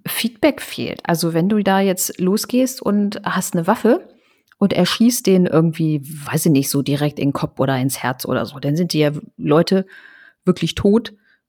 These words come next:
und fallen auch um und dann hat sich das für die, dann wissen die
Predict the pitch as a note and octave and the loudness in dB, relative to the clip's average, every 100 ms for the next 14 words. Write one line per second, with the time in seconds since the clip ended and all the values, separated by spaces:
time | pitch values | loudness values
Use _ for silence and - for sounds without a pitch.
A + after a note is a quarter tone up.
0 | _ - F3+ E3 - - - D3+ F#3 F#3 | _ -2 0 -2 -10 -16 -4 0 2 2
1 | D3+ - G3+ G#3+ G#3 F#3 F#3 F3+ F#3+ - | -2 0 2 4 2 2 2 0 -4 -10
2 | - - E3 F3 E3+ - - F#3+ - G3+ | -8 0 2 2 -2 -6 -4 -4 -4 -4
3 | C#3+ - C#3+ D3+ F3 D3 F3+ - G#3+ F3 | -4 -2 -4 -2 -2 0 0 2 2 2
4 | G#3+ E4 | -2 -6